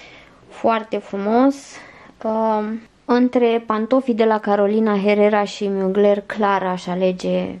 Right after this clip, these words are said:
Mugler, pentru că îmi plac mai mult parfumurile astea. Avem așa, în deschidere, piper roz,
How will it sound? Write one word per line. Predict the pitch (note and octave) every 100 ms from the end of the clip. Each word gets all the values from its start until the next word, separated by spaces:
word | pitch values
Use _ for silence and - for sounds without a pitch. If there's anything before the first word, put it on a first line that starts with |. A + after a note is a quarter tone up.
| -
Mugler, | G3 F#3 G3 A3+ C#4 - _ _
pentru | F3+ F3+ G3
că | G#3
îmi | G3+
plac | G3+ G3
mai | - G3
mult | F#3+ F#3+
parfumurile | F#3+ F#3+ - G3 G3 F#3 F#3
astea. | F#3 F#3 A#3+ C#4 C#4+ - - - - - - -
Avem | A#3 A#3+ B3+ C4
așa, | C#4 C#4+ A3+ G3 G3+
în | A3
deschidere, | A3+ - A3+ G3 F#3+ F#3+
piper | - G3+ - G3+ -
roz, | G3 B3+ C#4+ C#4+ C#4+